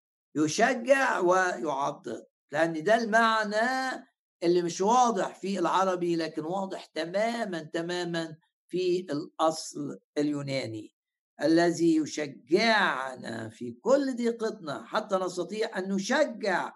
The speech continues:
الذين هم في كل ضيقة بالتشجيع الذي يشجعنا نحن به"، بالتشجيع الذي تشجعنا نحن به من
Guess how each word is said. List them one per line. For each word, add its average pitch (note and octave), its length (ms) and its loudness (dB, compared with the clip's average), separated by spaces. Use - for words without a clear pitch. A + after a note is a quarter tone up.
الذين F3+ 580 0
هم G#3 400 -2
في F#3+ 160 -6
كل B3+ 380 0
ضيقة C#4 500 2
بالتشجيع F#3 1200 2
الذي F#3 300 2
يشجعنا F3+ 840 -2
نحن D#3+ 680 -6
به"، D3+ 500 -4
بالتشجيع E3 680 2
الذي E3+ 680 4
تشجعنا E3+ 840 0
نحن D#3+ 420 -4
به D3+ 540 -2
من C#3+ 520 -8